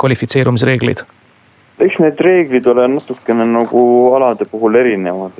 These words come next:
Speaker 2: et, äh, täna ei ole küll kuskilt kuulda, et, äh, et murdmaal oleks mingeid, äh, muudatusi ette tulemas, et siin on nagu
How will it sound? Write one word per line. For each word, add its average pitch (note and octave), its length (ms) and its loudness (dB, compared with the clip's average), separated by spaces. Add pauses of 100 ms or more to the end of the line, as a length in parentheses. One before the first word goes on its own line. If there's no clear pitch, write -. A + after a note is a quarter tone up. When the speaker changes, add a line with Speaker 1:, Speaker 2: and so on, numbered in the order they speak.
Speaker 2:
et, - 320 -20
äh, G2 220 -4
täna G2+ 260 0
ei F#2 80 2
ole G2+ 160 2
küll A2 120 0
kuskilt - 420 -4
kuulda, F2+ 500 2
et, - 320 -8
äh, F2+ 240 0 (1000)
et - 140 -4
murdmaal E2+ 540 0
oleks E2+ 300 -2
mingeid, F2 800 -2
äh, F2 320 2 (800)
muudatusi F#2+ 680 0
ette F#2+ 200 -2
tulemas, F2 500 -2
et - 260 -12
siin F2+ 140 2
on F2 160 2
nagu F2 500 0